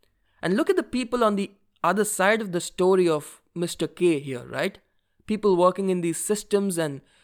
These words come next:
governments and being complicit with what's being told to them and just performing their jobs mindlessly without much shrewdness. This is also a theme in Kafka's writing, because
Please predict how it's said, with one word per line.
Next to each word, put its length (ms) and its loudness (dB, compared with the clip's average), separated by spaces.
governments 680 2
and 220 -6
being 200 2
complicit 760 -2
with 200 -4
what's 280 -4
being 240 -2
told 320 0
to 60 -6
them 340 0
and 140 -6
just 240 -10
performing 600 2
their 180 2
jobs 480 -2
mindlessly 880 -2
without 380 4
much 200 -2
shrewdness. 760 -4
This 160 -2
is 100 -4
also 360 2
a 100 0
theme 400 0
in 140 -4
Kafka's 440 0
writing, 420 -2
because 460 -2